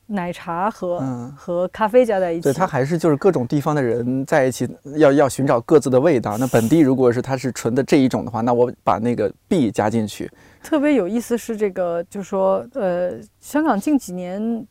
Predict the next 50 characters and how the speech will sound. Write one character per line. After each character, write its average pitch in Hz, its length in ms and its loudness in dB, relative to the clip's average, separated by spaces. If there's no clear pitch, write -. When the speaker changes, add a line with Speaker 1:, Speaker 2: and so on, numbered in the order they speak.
Speaker 1:
吃 - 180 -10
辣 302 260 -2
的 180 100 -4
店 190 280 -6
越 175 140 -8
来 175 120 -12
越 175 140 -8
多， 220 300 -14
其 247 180 -2
实 277 100 0
也 208 120 2
是 226 80 -4
外 240 140 4
来 214 100 0
移 196 140 -4
民 190 160 -6
越 190 80 -6
来 180 140 -8
越 185 120 -12
多。 185 320 -14
Speaker 2:
是 - 160 -14
吧？ 117 220 -2
Speaker 1:
就 262 100 0
是 220 360 0
Speaker 2:
嗯。 202 100 -10
Speaker 1:
我， 202 200 0
我 233 140 4
几 294 160 -2
乎 302 120 -2
我 277 120 4
以 226 200 -2
前 269 160 4
想 190 200 -2
做 302 160 0
过 262 120 6
一 214 80 0
个 226 280 4
调 254 200 2
查 196 220 -6
报 208 180 2
告， 202 140 -2
但， 220 240 -4
但， 220 240 -8
但 226 160 -4
也 196 80 -4
没 190 120 -4
有 220 120 -4
做， 202 240 -2
就 190 100 -6
是 202 240 -6